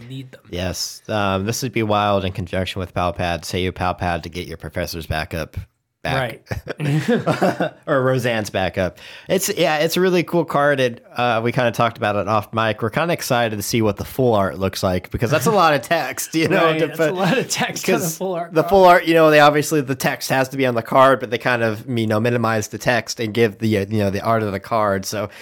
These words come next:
Speaker 2: this one's just
Speaker 1: <laughs> I
Speaker 2: gonna
Speaker 1: was
Speaker 2: be
Speaker 1: saying
Speaker 2: like
Speaker 1: to you, this is gonna be those card-, this is like the card when kids pull it from a pack, they just throw it down and like, "Fuck this card,"
Speaker 2: Oh,
Speaker 1: 'cause they
Speaker 2: fuck
Speaker 1: just
Speaker 2: no.
Speaker 1: see
Speaker 2: They're like, I
Speaker 1: this
Speaker 2: don't
Speaker 1: whole
Speaker 2: re-,
Speaker 1: card covered in a paragraph or more of text. And
Speaker 2: Yeah.
Speaker 1: it's like,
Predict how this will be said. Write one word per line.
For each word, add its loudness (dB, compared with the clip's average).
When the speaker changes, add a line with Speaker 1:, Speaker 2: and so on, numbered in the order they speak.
Speaker 2:
this 0
one's 2
just -2
Speaker 1:
<laughs> 2
I 4
Speaker 2:
gonna 6
Speaker 1:
was 2
Speaker 2:
be 2
Speaker 1:
saying 4
Speaker 2:
like 4
Speaker 1:
to -14
you, 0
this -2
is -8
gonna -2
be 0
those -4
card-, -2
this -10
is -8
like -4
the -8
card 2
when -8
kids -4
pull -4
it -4
from -8
a -8
pack, -4
they -12
just -10
throw -2
it -8
down -2
and -12
like, -20
"Fuck -8
this -2
card," 0
Speaker 2:
Oh, 6
Speaker 1:
'cause 0
they 2
Speaker 2:
fuck 8
Speaker 1:
just -6
Speaker 2:
no. 8
Speaker 1:
see 2
Speaker 2:
They're 4
like, 8
I 2
Speaker 1:
this 4
Speaker 2:
don't 6
Speaker 1:
whole 6
Speaker 2:
re-, -4
Speaker 1:
card 0
covered -4
in -4
a -4
paragraph -4
or -8
more -4
of -8
text. -6
And 0
Speaker 2:
Yeah. 2
Speaker 1:
it's 0
like, -6